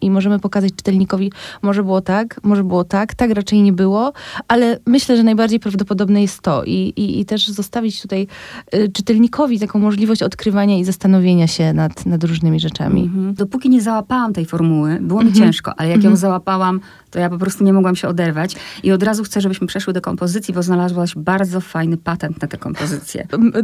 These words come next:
Speaker 1: domyślam się, że nawiązujesz do pór roku, które, które nas prowadzą. Tak, no, pory roku wydały mi się takie bardzo, y, kluczowe w ogóle dla tego ziemiańskiego życia, no bo Maria Rodziewicz przede wszystkim była ziemianką, była związana z ziemią, ale też ze wsią. Ona sobie,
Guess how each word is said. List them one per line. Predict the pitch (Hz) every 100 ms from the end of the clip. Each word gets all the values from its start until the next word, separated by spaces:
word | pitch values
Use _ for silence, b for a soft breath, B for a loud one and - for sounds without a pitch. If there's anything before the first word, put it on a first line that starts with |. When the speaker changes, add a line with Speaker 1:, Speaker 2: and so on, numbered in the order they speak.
| 202
Speaker 1:
domyślam | 240 262 277
się, | 247 240
że | 220 226
nawiązujesz | 226 214 226 226 226 214
do | 226
pór | 240 247
roku, | 233 214 175
które, | - 175 180 175 B B -
które | 214 202
nas | 196
prowadzą. | - 190 175 170 185
Tak, | 208 175 190
no, | 196
pory | 240 240
roku | 226 226 214
wydały | 208 208 214
mi | 214
się | 220
takie | 202 196 214 208 B B 233 233
bardzo, | 196 233 208 190 190 190 175 - 185 185 185 - - - 233
y, |
kluczowe | 254 254 - 320 226
w | 196
ogóle | 190 208 202
dla | 196 196
tego | 196 196 208
ziemiańskiego | 202 208 - 202 202
życia, | 180 170 196
no |
bo | 190 196
Maria | 208 214 190
Rodziewicz | 175 180 170
przede | 190 185
wszystkim | - 190 170
była | 175
ziemianką, | 180 175 160 165 165
była | 175 175 175 B B -
związana | 180 196 202 208
z | 185
ziemią, | 180 180 165 160
ale | - 185
też | 202 196
ze | 190 180 196
wsią. | - - 170 160
Ona | 175 185
sobie, | 190 180